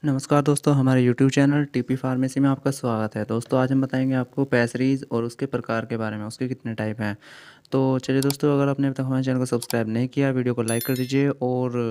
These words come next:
अ, वीडियो को ज़्यादा से ज़्यादा शेयर कीजिएगा और एक बार प्लेलिस्ट में जाकर हमारे सभी वीडियोज़ को जरूर देखिएगा। तो चलिए दोस्तों, स्टार्ट करते हैं।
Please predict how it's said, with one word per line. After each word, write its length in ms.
अ, 20
वीडियो 400
को 60
ज़्यादा 160
से 40
ज़्यादा 180
शेयर 220
कीजिएगा 420
और 80
एक 120
बार 120
प्लेलिस्ट 360
में 60
जाकर 180
हमारे 220
सभी 160
वीडियोज़ 320
को 60
जरूर 220
देखिएगा। 460
तो 120
चलिए 200
दोस्तों, 280
स्टार्ट 300
करते 340
हैं। 200